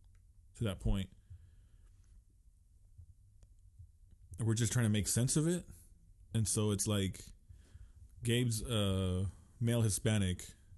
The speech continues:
boom. He must be f-, from Santa Ana. It's possible that he's in a gang. It's possible that, you know what I'm saying? Like, is it, I mean, I just see it as being lazy. It's, it's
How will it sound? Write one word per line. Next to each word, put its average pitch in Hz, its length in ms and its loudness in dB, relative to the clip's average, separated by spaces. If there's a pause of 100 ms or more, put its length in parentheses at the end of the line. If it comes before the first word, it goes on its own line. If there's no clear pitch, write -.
(220)
boom. 95 360 2 (600)
He 107 100 -4
must 104 280 0
be 98 360 2
f-, - 540 -14
from 90 160 -4
Santa 107 260 0
Ana. 139 340 0 (680)
It's - 80 -20
possible 113 640 2
that 95 300 2 (540)
he's 107 200 0
in 101 100 2
a 87 40 2
gang. 123 600 2 (800)
It's - 100 -18
possible 107 680 0
that, 92 380 0 (260)
you 117 100 0
know 120 80 2
what 127 40 4
I'm 127 40 2
saying? 139 260 2
Like, 117 320 2 (380)
is 110 180 0
it, 131 120 0 (140)
I 113 80 -2
mean, 113 100 -4
I 131 140 2
just 120 260 2
see 107 140 2
it 101 60 2
as 92 200 2
being 95 300 0
lazy. 85 500 -2
It's, 85 160 -6
it's 92 360 -6